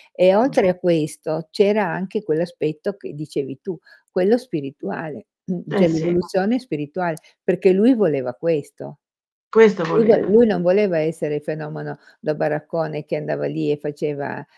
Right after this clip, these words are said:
Speaker 1: ehm, lo show
Speaker 2: Eh.
Speaker 1: e poi, ehm,
Speaker 2: No, non
Speaker 1: lasciava
Speaker 2: voleva
Speaker 1: tutti a bocca
Speaker 2: proprio.
Speaker 1: aperta. Non
Speaker 2: No.
Speaker 1: voleva quello, il sensazionalismo, cioè questo aspetto, quello per cui i suoi detrattori, no,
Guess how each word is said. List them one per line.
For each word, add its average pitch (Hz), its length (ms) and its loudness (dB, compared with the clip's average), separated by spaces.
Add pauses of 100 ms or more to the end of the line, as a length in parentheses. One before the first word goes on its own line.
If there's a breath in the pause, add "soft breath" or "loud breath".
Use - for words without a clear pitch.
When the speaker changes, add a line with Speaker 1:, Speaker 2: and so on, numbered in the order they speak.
(120)
Speaker 1:
ehm, 123 200 -4
lo 143 100 0
show 147 480 -4
Speaker 2:
Eh. - 0 -
Speaker 1:
e 135 180 -6
poi, 139 400 -4
ehm, 226 100 2
Speaker 2:
No, 208 100 2
non 196 160 0
Speaker 1:
lasciava 202 80 0
Speaker 2:
voleva 208 360 4
Speaker 1:
tutti - 80 -8
a - 20 -4
bocca 170 300 -4
Speaker 2:
proprio. 147 380 -4
Speaker 1:
aperta. 131 140 -10 (280 loud breath)
Non 170 200 -4 (120)
Speaker 2:
No. 208 160 8
Speaker 1:
voleva 160 120 0
quello, 151 400 -2 (180 soft breath)
il 180 120 -2
sensazionalismo, 190 1160 0
cioè 175 160 -2 (240 loud breath)
questo 240 320 2
aspetto, 185 600 -2
quello 208 440 -2
per 165 240 -6
cui 214 340 -4
i 170 40 -4
suoi 180 240 -4
detrattori, 151 960 -4
no, 143 340 -10